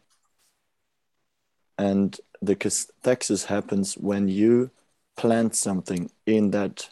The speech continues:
enlargement, in that expanding. So if you plant something by a new decision, and yeah, to me, really the image landed of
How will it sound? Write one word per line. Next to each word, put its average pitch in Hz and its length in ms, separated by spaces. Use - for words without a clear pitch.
enlargement, 92 920
in 107 180
that 101 300
expanding. 98 720
So 95 260
if 92 160
you 117 160
plant 107 420
something 95 460
by 90 420
a 98 40
new 104 220
decision, 92 680
and 95 500
yeah, 107 200
to - 160
me, 110 300
really 101 300
the 98 200
image 110 300
landed 98 400
of 90 320